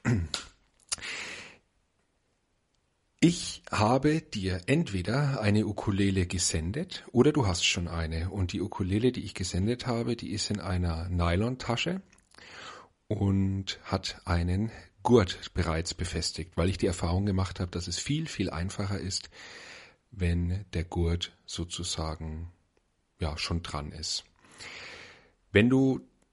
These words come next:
übrigens an der Nylontasche, da sind so Tragegurte dran, dass man das Teil auch mal auf den Rücken spannen kann und gut transportieren kann. Vorne ist eine immer viel zu kleine Außentasche drauf, wo man vielleicht noch Ersatzseiten reinbekommt, aber das war's dann.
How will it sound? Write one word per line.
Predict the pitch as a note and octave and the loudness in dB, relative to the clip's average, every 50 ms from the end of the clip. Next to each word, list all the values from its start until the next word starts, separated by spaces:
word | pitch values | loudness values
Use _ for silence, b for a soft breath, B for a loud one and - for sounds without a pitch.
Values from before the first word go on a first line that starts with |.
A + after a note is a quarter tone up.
| _ - | _ 0
übrigens | - C#3 - D3 C#3+ C#3 - A#2+ | 0 2 2 2 0 2 2 2
an | G2+ | 4
der | G2 F#2+ | 4 4
Nylontasche, | F#2+ F2+ F#2 A2+ A#2+ A#2 - A#2+ A2 - - A2+ | 4 4 4 2 2 0 0 0 0 0 0 0
da | - F#2+ | 0 -2
sind | F2 - G2 | -4 -4 -4
so | - G2 | -4 -4
Tragegurte | F2+ - - E2+ F2+ F#2+ A2 A#2 - A2+ A2 - G#2+ | -4 -2 -2 -2 -2 -2 -2 -2 -2 -2 -2 -2 -4
dran, | - - G2 F#2 F#2+ G2 | -4 -2 -2 0 0 -2
dass | F#2+ F#2 - - | -4 -6 -6 -6
man | F2+ | -4
das | F2 F2 - | -4 -4 -4
Teil | - - F2 E2 E2 E2 | -4 -2 -2 -2 -2 -4
auch | G2 F#2+ - - | -6 -8 -6 -4
mal | E2+ E2 D#2+ D#2+ E2 E2+ - - | -2 -2 -2 -2 -4 -6 -8 -10
auf | - - E2 E2 E2 - - - - | -10 -8 -8 -8 -6 -8 -8 -8 -8
den | - F2 E2 | -6 -6 -4
Rücken | D#2+ A2+ B2+ - C3 B2 | -4 -4 -4 -2 -2 -2
spannen | - - - F#2+ F#2+ G2 G2+ G2 | -2 0 0 0 2 0 0 0
kann | - G#2 G2 F#2+ | 0 -2 0 0
und | F2+ F2+ | 0 -2
gut | F#2+ F#2 - | -4 -4 -4
transportieren | - F2 F2 - - F2 F2 - - G#2+ G2 G2 | -2 -4 -4 -4 -6 -6 -6 -4 -2 -2 -2 -2
kann. | G2 - G2+ G2 F#2 | -2 -2 -2 -2 -2
Vorne | - - G2 G2 G#2 F#2+ | -2 0 0 2 2 0
ist | F#2 F#2 - F#2+ | 0 -2 -2 -2
eine | F#2+ F2+ F2+ B B B B B B | 0 -2 -2 B B B B B B
immer | - D#3 E3+ E3 D3 | 8 10 10 10 8
viel | C#3 - - B2 A#2 A2+ | 6 4 4 4 4 4
zu | - - - - | 2 0 -2 -2
kleine | - - F#2+ F2+ F#2 F#2 F#2 F#2+ D2+ | -2 0 2 2 4 4 2 2 0
Außentasche | F2+ G2+ A#2 A#2 - B2+ A2+ - - A2 G#2 - A#2 A2+ A2 G#2 B B B B B B B B | 0 0 0 0 0 -2 -2 0 2 2 2 4 4 2 0 -2 B B B B B B B B
drauf, | - - G2 G2 G2 G#2 G#2+ G#2 - - G2+ | -2 2 2 4 4 4 2 2 -2 -4 -2
wo | G2 F#2 | 0 2
man | G2+ G2 F2+ | 4 2 2
vielleicht | - - F#2+ F#2 F2+ E2+ - - G#2 | 2 0 0 0 0 -2 -2 -2 -2
noch | F#2 F2+ | -2 -2
Ersatzseiten | D#2+ E2+ E2+ F2 F2 - - - G2+ F#2+ F#2+ - G2+ | 0 0 0 -2 0 0 0 0 2 2 0 2 0
reinbekommt, | G2 F2 F2 F2 F2+ F2+ F#2 - - F#2+ F2+ F2+ - | 2 2 4 2 2 0 -2 -4 -2 -2 -2 -2 -4
aber | F2+ F2 F2 | -4 -4 -4
das | F2+ F2+ E2+ - - | -6 -6 -8 -6 -4
war's | E2 F2+ F#2 - | -2 -2 -2 -4
dann. | - - G2 G2+ | -4 -4 -4 -6